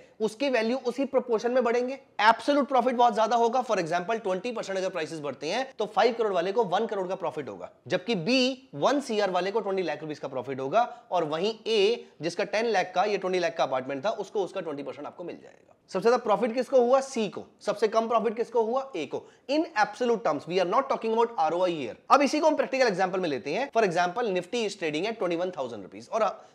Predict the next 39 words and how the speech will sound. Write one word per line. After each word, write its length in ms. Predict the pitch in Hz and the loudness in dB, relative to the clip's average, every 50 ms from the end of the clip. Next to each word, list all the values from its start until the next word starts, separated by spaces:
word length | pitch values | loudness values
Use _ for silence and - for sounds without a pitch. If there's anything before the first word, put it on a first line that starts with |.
| _ _ | _ _
और 200 | 208 240 277 277 - - - 165 | 6 6 6 6 2 -4 0 2
let's 220 | 208 240 240 - | 2 2 4 2
take 100 | 226 208 | 2 2
a 80 | 208 180 165 | 2 2 2
round 220 | 180 190 196 175 | 2 2 0 -2
number, 200 | 151 151 190 233 233 - - - - 156 | -2 0 -2 -2 -2 -4 -12 -12 -6 -4
Nifty 280 | 180 180 - 240 220 | -4 -4 -2 -4 -4
is 100 | 196 - - | -4 -4 -4
trading 240 | 160 156 160 185 | -4 -4 -2 -4
at 100 | 208 190 | -6 -6
twenty 220 | - 185 180 175 196 - | -6 -6 -4 -4 -6 -6
thousand 260 | 135 120 104 107 92 | -8 -10 -10 -12 -14
rupees। 220 | 85 - - - - - - _ - | -16 -20 -20 -20 -20 -20 -18 _ -6
तो 180 | 208 202 - - | -6 -6 0 4
एक 220 | 220 262 285 247 - | 4 4 4 4 2
ट्रेडर 280 | 247 240 220 220 226 220 | 2 2 4 4 2 2
ने 120 | 233 240 208 | 2 0 2
बाय 240 | 175 175 175 190 | 2 2 2 2
किया 360 | 190 - 190 180 180 208 240 240 - - - _ | 0 -2 -4 -2 0 0 -2 -2 -4 -12 -14 _
नाइनटीन 560 | 151 165 175 190 202 202 190 214 233 262 285 254 226 | -2 0 2 2 2 0 0 0 0 2 0 2 2
थाउजेंड 340 | 196 190 180 160 214 220 208 | 2 2 2 0 -2 -4 -2
फ़ाइव 300 | - 185 180 208 214 190 | -2 0 2 2 2 0
हंड्रेड 320 | 175 165 165 196 190 185 | -2 -2 -2 -4 -6 -4
कॉल 200 | - 156 135 117 | -4 -4 -4 -4
ऑप्शन, 260 | 107 92 - - - 85 - _ _ _ _ _ | -6 -8 -12 -16 -18 -18 -20 _ _ _ _ _
नाइनटीन 500 | 131 147 156 170 175 160 175 226 254 262 202 | -2 0 2 2 2 0 -2 -2 -2 0 0
थाउजेंड 300 | 202 180 170 170 202 202 | 2 2 2 0 -2 -4
फ़ाइव 260 | 190 - 170 190 175 | -2 -2 0 0 0
हंड्रेड 200 | 165 170 196 185 | 0 -2 -4 -6
स्ट्राइक 400 | - - - 165 165 - - - - | -8 -8 -6 -4 -4 -4 -4 -6 -8
कॉल 160 | 151 135 117 | -8 -8 -8
ऑप्शन। 580 | 107 92 - - - - - _ _ _ 135 123 | -8 -10 -14 -18 -20 -20 -20 _ _ _ -12 -6
बी 220 | 123 196 214 262 285 | -2 0 0 2 4
ने 120 | 277 269 | 4 4
बाय 240 | 226 214 196 202 196 | 4 4 4 4 2
किया 320 | 190 190 185 185 208 240 247 - - - - _ _ _ | 0 -2 0 0 2 2 0 0 -6 -16 -20 _ _ _
ट्वेंटी 180 | 175 160 156 147 | -4 -2 -2 -2
थाउजेंड 300 | 151 143 143 139 170 165 | -2 -2 -2 -2 -4 -6
स्ट्राइक 300 | - - 190 214 240 - | -6 -6 -4 -4 -6 -8